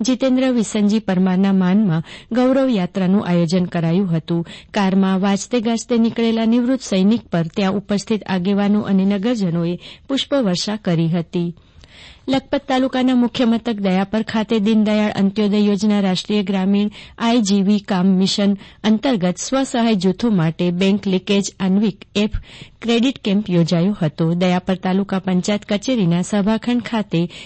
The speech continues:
મિશન મંગલમ દ્વારા યોજાયેલ કાર્યક્રમમાં તાલુકાના અલગ અલગ ગામોના પાંત્રીસ જેટલા સખી મંડળના લાભાર્થીઓને રૂપિયા ત્રેસઠ પોઇન્ટ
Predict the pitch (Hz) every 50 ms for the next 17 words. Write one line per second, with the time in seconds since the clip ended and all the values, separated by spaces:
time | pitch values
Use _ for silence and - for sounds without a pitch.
0 | - - 254 269 247 - 285 277 269 247 202 196 196 196 196 196 208 220 220 220
1 | 220 214 226 220 214 202 190 185 214 202 214 202 - 202 185 185 220 214 - 196
2 | 170 165 175 180 180 - - 190 190 196 196 - 196 196 196 196 - 208 208 226
3 | 233 214 240 240 247 208 190 196 185 190 202 208 202 208 208 - - 202 196 196
4 | - 214 233 233 - - 185 175 165 190 190 185 - - 190 180 - 196 175 175
5 | 175 180 180 190 190 190 190 196 190 190 180 196 226 240 - - 185 165 160 160
6 | 175 180 - - - - - - - 254 277 - - 254 254 247 - 247 247 247
7 | - 277 269 262 - - 220 220 202